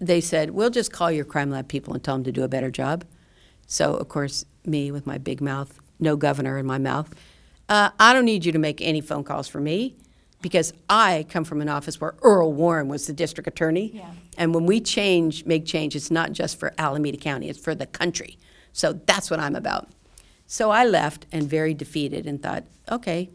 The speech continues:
Speaker 1: end of story, door shut, they're in charge." And I sat on it for a couple weeks. And this is the place where those barriers, where that could have been the stop.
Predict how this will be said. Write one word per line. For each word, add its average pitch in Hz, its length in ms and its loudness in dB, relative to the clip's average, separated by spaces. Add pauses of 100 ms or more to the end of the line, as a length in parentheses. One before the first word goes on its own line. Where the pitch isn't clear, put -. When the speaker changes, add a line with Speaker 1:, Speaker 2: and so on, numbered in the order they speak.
(160)
Speaker 1:
end 170 180 2
of 165 80 -6
story, 143 340 -4
door 143 240 -4
shut, 139 460 -6
they're 151 180 -4
in 147 80 -2
charge." 139 440 -8 (1200)
And 185 100 4
I 202 120 4
sat 165 280 2
on 160 140 -2
it - 80 -10
for - 180 -8
a 127 60 -10 (160)
couple 151 280 -8
weeks. - 300 -6
And 156 160 2
this 208 180 -2
is 185 100 -8
the 165 60 -2
place 147 380 -4
where 139 100 -6
those 143 280 -4
barriers, 151 500 -4
where 139 180 -4 (120)
that - 280 2
could 165 120 -4
have 143 100 -6
been 143 160 -6
the 131 80 -6
stop. - 420 -8